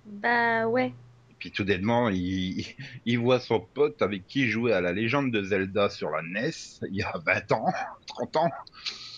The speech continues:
Speaker 2: euh, et qui dit, « Salut, euh, je suis l'incarnation des nanites, euh, je suis ton super pote. » Ok. Ok. Et donc, euh, bah, Zelchko savait, hein, tout ça. À peu près, puisqu'il savait donc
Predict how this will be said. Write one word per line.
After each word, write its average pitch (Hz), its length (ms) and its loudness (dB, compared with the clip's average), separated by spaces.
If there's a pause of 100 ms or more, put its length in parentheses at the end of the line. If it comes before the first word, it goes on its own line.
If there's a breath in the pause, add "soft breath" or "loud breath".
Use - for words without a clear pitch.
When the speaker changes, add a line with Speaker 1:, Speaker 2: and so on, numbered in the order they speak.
(640 loud breath)
Speaker 2:
euh, 87 500 0
et 107 140 0
qui 104 160 -6
dit, « 139 160 -2
Salut, 233 500 2
euh, 175 280 4
je 160 60 0
suis 175 220 -4
l'incarnation 185 600 0
des 165 100 0
nanites, 143 480 -2
euh, 87 200 2
je 127 120 0
suis 185 200 -6
ton 175 200 2
super - 420 -2
pote. » - 440 0 (1160)
Ok. 98 200 -2 (1600 loud breath)
Ok. 113 260 0 (320)
Et 101 80 2
donc, 110 260 4
euh, 82 180 2
bah, 80 160 0
Zelchko 95 400 0
savait, 101 340 -2
hein, 71 160 -12
tout - 120 -20
ça. - 120 -10
À - 720 -20
peu 80 60 -6
près, 113 200 -2
puisqu'il 87 300 -8
savait 85 240 -2
donc 82 200 -6